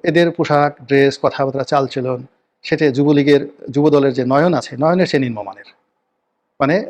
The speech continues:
নয়নের নামে সুলতান সাতরাউদ্দিন টুকু কিংবা ধরেন ছাত্রদলের, আহ, যে সভাপতি আছে, এদের চাইতে এদের মানে তারেক রহমান সাহেবের যারা লন্ডন উপদেষ্টা ছিলেন, বাংলাদেশে এসছেন, এদের অ্যাপ্রোচিং, কথাবার্তা, শিক্ষা দীক্ষা, এই যে গতানুগতিকভাবে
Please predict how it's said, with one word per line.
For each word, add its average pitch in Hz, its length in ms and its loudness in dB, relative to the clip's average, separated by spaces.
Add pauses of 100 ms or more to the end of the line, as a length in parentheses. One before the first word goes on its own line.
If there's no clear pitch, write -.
(120)
নয়নের 180 280 4
নামে 113 180 -2
সুলতান 165 300 0
সাতরাউদ্দিন 139 440 0
টুকু 127 280 -2 (580)
কিংবা 151 200 2
ধরেন 139 140 2
ছাত্রদলের, 135 540 0
আহ, 127 280 -6
যে 120 60 -4
সভাপতি 135 400 -2
আছে, 113 220 -6
এদের 190 280 4 (120)
চাইতে 139 500 -2
এদের 135 260 0 (420)
মানে 120 200 -4 (160)
তারেক 131 220 0
রহমান 151 140 0
সাহেবের 147 220 0
যারা 127 140 0
লন্ডন 139 280 2
উপদেষ্টা 143 360 -2
ছিলেন, 127 240 -4
বাংলাদেশে 127 520 -2
এসছেন, 120 240 -6 (280)
এদের 135 180 0
অ্যাপ্রোচিং, 147 640 -2
কথাবার্তা, 135 480 -2
শিক্ষা - 320 -6
দীক্ষা, 123 340 -4 (560)
এই 120 120 -4
যে 127 60 0
গতানুগতিকভাবে 160 1000 -2